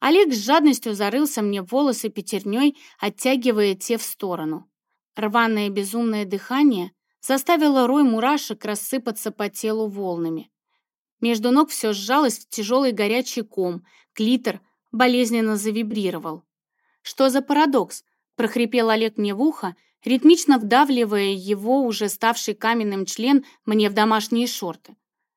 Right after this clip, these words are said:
"Когда это говорит Диана, я умиляюсь до безобразия,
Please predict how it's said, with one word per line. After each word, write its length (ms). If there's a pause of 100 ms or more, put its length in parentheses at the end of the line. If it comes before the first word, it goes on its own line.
(180)
"Когда 400
это 260
говорит 440
Диана, 540 (200)
я 180
умиляюсь 760
до 140
безобразия, 800